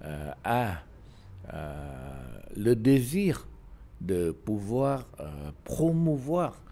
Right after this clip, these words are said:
cette identité, euh, qui est très, très important. Parce que, vous voyez, euh, je constate que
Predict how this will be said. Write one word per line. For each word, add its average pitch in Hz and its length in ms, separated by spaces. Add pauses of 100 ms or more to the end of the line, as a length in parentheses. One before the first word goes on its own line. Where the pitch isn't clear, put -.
(360)
cette - 560 (140)
identité, 165 880 (440)
euh, 87 40 (680)
qui 120 260
est 120 140
très, - 180
très 139 280
important. 127 560 (400)
Parce 127 220
que, 123 140
vous 107 180
voyez, 131 500 (360)
euh, 90 580 (800)
je 127 180
constate 147 720 (580)
que 90 260